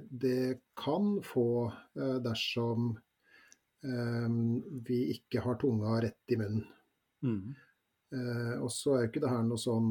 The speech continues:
Speaker 1: eh, det er på ingen måte noe innspill, eh, i, i debatten som handler om at, altså hvor,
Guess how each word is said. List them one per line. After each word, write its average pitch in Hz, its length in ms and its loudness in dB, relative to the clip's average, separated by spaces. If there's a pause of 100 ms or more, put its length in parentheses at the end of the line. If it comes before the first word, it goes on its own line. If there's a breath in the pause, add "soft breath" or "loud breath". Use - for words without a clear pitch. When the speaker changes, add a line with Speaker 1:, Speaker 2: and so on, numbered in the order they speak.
(100)
Speaker 1:
eh, 113 380 0
det 127 220 -6
er 120 100 -8
på 151 100 4
ingen 143 160 4
måte 151 180 0
noe 123 120 -2
innspill, 113 880 2 (520 soft breath)
eh, 120 560 -12 (180)
i, 123 560 2
i 117 40 2
debatten 113 480 -2
som 123 160 0
handler 110 380 -2
om 110 180 0
at, - 380 -10 (480)
altså 131 280 -4
hvor, 117 200 4